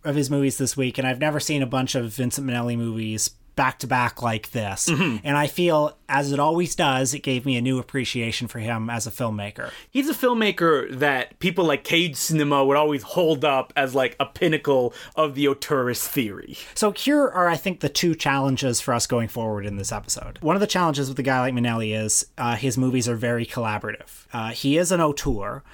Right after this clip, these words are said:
Speaker 1: but i-, at the M G M musicals, so is Gene Kelly, so is Fred Astaire. These are guys who had a huge amount of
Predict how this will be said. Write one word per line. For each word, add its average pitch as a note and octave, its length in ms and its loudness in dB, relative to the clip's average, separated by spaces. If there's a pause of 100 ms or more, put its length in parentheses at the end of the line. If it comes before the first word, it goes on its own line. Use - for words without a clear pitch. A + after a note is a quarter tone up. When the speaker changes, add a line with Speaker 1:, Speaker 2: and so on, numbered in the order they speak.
(280)
Speaker 1:
but B2 360 -2 (120)
i-, E3+ 120 -4
at C#3+ 180 -2
the C#3 140 2
M D3+ 100 2
G C#3+ 160 0
M C#3 140 2
musicals, A#2+ 880 0
so D#3+ 240 2
is D3+ 140 0
Gene B2+ 260 2
Kelly, A2 560 -6
so C3 360 2
is A#2+ 180 0
Fred B2 240 -2
Astaire. G2+ 440 -2
These B2 200 0
are B2+ 60 2
guys A2+ 260 -2
who A#2+ 80 -6
had A2 140 -2
a G#2 60 -2
huge A2+ 360 -4
amount G#2+ 300 -4
of G2+ 220 -8